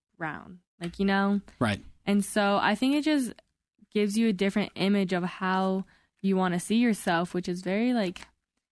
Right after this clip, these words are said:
Speaker 1: sad because, yeah, it's just
Speaker 2: Well, it's not
Speaker 1: hard.
Speaker 2: reality, really.
Speaker 1: Exactly. It's not reality.
Speaker 2: So do you find in doing this work, have you guys adapted to having a more realistic social media page?
Speaker 1: Mm-hmm. Yeah.
Speaker 2: Yeah?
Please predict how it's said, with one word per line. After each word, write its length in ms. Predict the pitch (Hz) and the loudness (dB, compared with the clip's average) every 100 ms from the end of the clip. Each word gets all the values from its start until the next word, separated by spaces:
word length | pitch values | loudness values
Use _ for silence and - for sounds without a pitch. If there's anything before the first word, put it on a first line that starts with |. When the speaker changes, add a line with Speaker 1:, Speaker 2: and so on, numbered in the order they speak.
| _ _ | _ _
Speaker 1:
sad 520 | - - 185 247 214 175 | -12 -4 0 0 0 -2
because, 720 | 185 - 185 175 170 - - - _ _ _ | -6 -4 -2 -2 -4 -8 -14 -18 _ _ _
yeah, 320 | 190 202 208 208 | -6 -6 -6 -8
it's 180 | 185 - | -10 -4
just 20 | 226 | 2
Speaker 2:
Well, 100 | 175 | 2
it's 140 | - | 4
not 180 | 180 180 | 4 4
Speaker 1:
hard. 140 | - | 4
Speaker 2:
reality, 420 | 120 127 127 101 95 | 4 4 4 2 2
really. 140 | 98 | 2
Speaker 1:
Exactly. 560 | - 208 247 254 170 165 | 2 4 2 0 -2 -4
It's 140 | 170 | -2
not 140 | 196 190 | -2 -2
reality. 680 | 175 165 165 170 170 160 175 - _ _ | -2 -4 -6 -6 -6 -6 -8 -10 _ _
Speaker 2:
So 480 | - - 165 160 165 - 135 | -2 2 4 4 0 -4 0
do 120 | 156 | 4
you 160 | 156 | 4
find 280 | 156 160 156 | 4 2 4
in 100 | 143 | 4
doing 280 | 139 139 139 | 4 4 4
this 220 | 131 - | 2 2
work, 220 | 131 143 | 0 2
have 160 | 127 113 | 0 0
you 240 | 123 127 | 2 2
guys 320 | 131 139 135 139 | 4 2 2 0
adapted 520 | 123 123 123 - 127 | 0 2 2 2 2
to 60 | 123 | 2
having 260 | 123 123 | 2 2
a 60 | 117 | 2
more 160 | 117 | 2
realistic 480 | 120 120 120 - - | 2 2 0 0 0
social 320 | - 147 170 | 0 0 2
media 220 | 156 165 175 | 2 2 2
page? 420 | 196 247 - - _ _ _ _ | 0 0 -4 -10 _ _ _ _
Speaker 1:
Mm-hmm. 220 | 240 254 339 - _ | 0 0 -2 -8 _
Yeah. 280 | 226 214 269 277 _ | -10 -8 -10 -14 _
Speaker 2:
Yeah? 200 | 131 127 | -2 -2